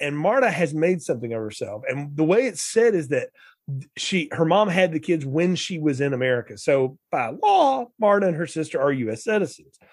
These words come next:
But they've got to protect mom because, mm, she doesn't have the green card, and that could be a problem, right? And so, and you realize, like, the, this almost feels like it's twenty years too late.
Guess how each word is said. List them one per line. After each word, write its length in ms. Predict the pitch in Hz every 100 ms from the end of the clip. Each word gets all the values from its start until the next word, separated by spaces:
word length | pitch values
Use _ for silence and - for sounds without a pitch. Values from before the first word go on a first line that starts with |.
| _ _ _ _ _ _ _ _ -
But 360 | 123 185 160 160
they've 120 | 156
got 180 | 175 175
to 60 |
protect 360 | 143 - 160 -
mom 360 | 277 254 240
because, 480 | 190 - 190 175 165 -
mm, 220 | 277 294
she 180 | - 330
doesn't 260 | 320 302 302
have 180 | 339
the 80 | 269
green 260 | 202 180 165
card, 400 | 151 131 127 135
and 100 | 151
that 160 | 170
could 140 | 214 202
be 80 | 185
a 80 |
problem, 540 | 196 277 277 208 151 107
right? 340 | 131 160 190 _ - - - - -
And 180 | 185 185
so, 140 | -
and 420 | - 190 190 190
you 120 | 190
realize, 400 | 190 269 220 180
like, 180 | 185 147 _ _ _ -
the, 320 | 143 147 233 - - _
this 240 | 160 233
almost 520 | - - 247 233 202 -
feels 180 | 190
like 160 | 165 160
it's 140 | 135
twenty 400 | - - 170 156
years 260 | 135 135 117
too 200 | - 123
late. 360 | 113 101 80